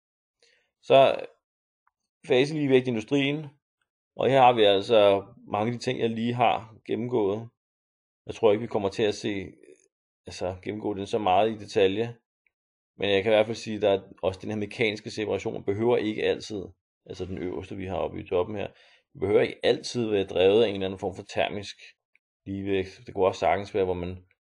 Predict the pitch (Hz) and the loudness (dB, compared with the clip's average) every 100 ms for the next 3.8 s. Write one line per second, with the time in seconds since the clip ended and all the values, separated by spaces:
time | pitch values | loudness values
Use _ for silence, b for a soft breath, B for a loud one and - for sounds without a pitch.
0 | _ _ - 87 90 - - 87 85 95 | _ _ -12 -10 -8 -10 -10 -8 -6 -6
1 | 90 85 85 85 147 58 50 - - - | -8 -8 -12 -6 -4 -4 -10 -18 -20 -18
2 | - 110 110 113 - 113 101 120 113 113 | -8 -6 -6 -8 -12 -12 -10 -10 -8 -8
3 | 101 - _ _ _ - 95 95 | -8 -14 _ _ _ -12 -10 -10